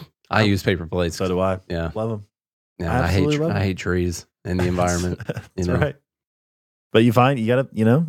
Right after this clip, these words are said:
Speaker 2: and then when people aren't replacing
Speaker 1: <clears throat>
Speaker 2: those things, you gotta find ways that they have to replace them.
Speaker 1: Yep.
Speaker 2: 'Cause you gotta keep the coffers full.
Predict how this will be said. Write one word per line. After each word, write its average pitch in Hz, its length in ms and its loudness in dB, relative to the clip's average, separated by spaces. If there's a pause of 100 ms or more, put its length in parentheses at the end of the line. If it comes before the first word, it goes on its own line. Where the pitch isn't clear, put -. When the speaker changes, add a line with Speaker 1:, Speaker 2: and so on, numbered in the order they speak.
(100)
Speaker 2:
and 123 180 4
then 135 120 6
when 123 120 4
people 127 260 2
aren't 127 200 0
replacing 139 540 2
Speaker 1:
<clears throat> 92 60 -2
Speaker 2:
those 80 160 -6
things, 82 300 -8 (420)
you 101 120 -2
gotta 101 160 4
find 123 360 0
ways 110 520 2
that 107 120 2
they 117 120 2
have 190 280 2
to - 80 -10
replace 87 400 -8
them. 82 260 -8 (120)
Speaker 1:
Yep. 90 240 -2 (220)
Speaker 2:
'Cause 82 120 -4
you 92 60 -2
gotta 95 160 0
keep - 340 -6
the 113 100 0
coffers 107 580 0 (200)
full. 78 320 -4